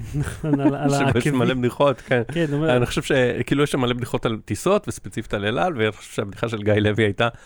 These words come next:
Speaker 2: "האגדה מספרת <laughs> על אוזניות שבהם שמעו בשתי האוזניים."
Speaker 1: כן, תמיד
Speaker 2: עם
Speaker 1: היו
Speaker 2: הזה, גם עם השני חיבורים, שלא תגנוב את האוזניות ה-, <laughs> כל כך יוקרתיות
Speaker 1: אתה יודע,
Speaker 2: שלהם.
Speaker 1: זה עדיין קיים ב-,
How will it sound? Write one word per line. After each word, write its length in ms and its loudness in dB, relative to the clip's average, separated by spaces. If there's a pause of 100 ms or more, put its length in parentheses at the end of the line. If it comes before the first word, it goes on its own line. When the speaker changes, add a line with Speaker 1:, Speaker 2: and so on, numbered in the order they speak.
(140)
Speaker 2:
"האגדה 500 2
מספרת 760 2 (360)
<laughs> 300 0
על 160 4
אוזניות 480 4
שבהם 420 0
שמעו 260 0
בשתי 320 0
האוזניים." 520 2 (280)
Speaker 1:
כן, 120 2
תמיד 440 0
Speaker 2:
עם 60 2
Speaker 1:
היו 180 4
Speaker 2:
הזה, 220 4
גם 160 2
עם 140 2
השני 260 0
חיבורים, 380 0
שלא 320 -4
תגנוב 440 0
את 60 0
האוזניות 400 2
ה-, 220 4 (360)
<laughs> 360 4
כל 120 0 (100)
כך 200 0
יוקרתיות 600 2
Speaker 1:
אתה 100 0
יודע, 100 4
Speaker 2:
שלהם. 120 2
Speaker 1:
זה 100 0
עדיין 340 4
קיים 500 0
ב-, 60 2